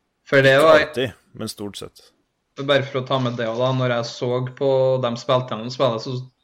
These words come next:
Speaker 1: bare var det noen bosser de bare rett og slett sto fast på,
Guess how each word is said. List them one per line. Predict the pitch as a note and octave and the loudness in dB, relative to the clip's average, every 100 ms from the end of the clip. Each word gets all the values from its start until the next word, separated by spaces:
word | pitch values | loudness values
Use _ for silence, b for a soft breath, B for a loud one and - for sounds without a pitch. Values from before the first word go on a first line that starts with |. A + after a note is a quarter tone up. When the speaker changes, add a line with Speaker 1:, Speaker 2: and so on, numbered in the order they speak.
| - | -6
Speaker 1:
bare | B2+ A#2 A2+ A#2+ A#2+ A#2 B2 _ _ C3+ | -4 -4 -6 -10 -10 -16 -18 _ _ -8
var | C3+ G#2+ | -4 -2
det | A#2 | -2
noen | C#3+ D3 | -2 -2
bosser | D3+ - A#2 B2+ | -4 -4 -2 -2
de | B2+ B2+ B2+ - _ - | 0 -2 -4 -8 _ -12
bare | C3+ C3 A#2 A#2+ B2 | -2 0 0 -6 -10
rett | C3 B2+ B2 | -6 -4 -4
og | B2+ | -4
slett | A#2+ A2+ | -6 -6
sto | - C#3 B2+ | -8 -4 -4
fast | - A2+ - | -2 -6 -6
på, | - | 0